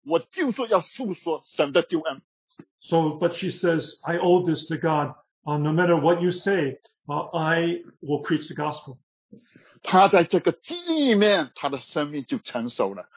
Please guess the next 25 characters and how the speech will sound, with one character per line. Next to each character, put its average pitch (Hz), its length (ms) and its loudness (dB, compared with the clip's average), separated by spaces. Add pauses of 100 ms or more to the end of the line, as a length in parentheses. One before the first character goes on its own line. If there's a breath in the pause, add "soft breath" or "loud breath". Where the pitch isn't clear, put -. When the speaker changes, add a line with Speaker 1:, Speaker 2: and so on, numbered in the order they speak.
(180 loud breath)
Speaker 1:
他 185 220 2
就 202 120 4
得 285 600 4
着 247 140 2 (160)
基-， 220 240 -10
更 208 160 -2
多 175 120 -4
的 147 140 -12
得 143 140 -4
着 143 120 -8
基 151 240 -8
督。 113 200 -18 (500)
Speaker 2:
So - 200 -4
her 160 280 2
life 180 380 2
matured, 151 640 -2 (260)
and 165 160 -4
she 175 140 -6
gained 175 340 0
more 165 240 2
of 160 80 -8
Christ - 420 -6
through 151 140 -6
this 131 180 -12
experience. 123 640 -12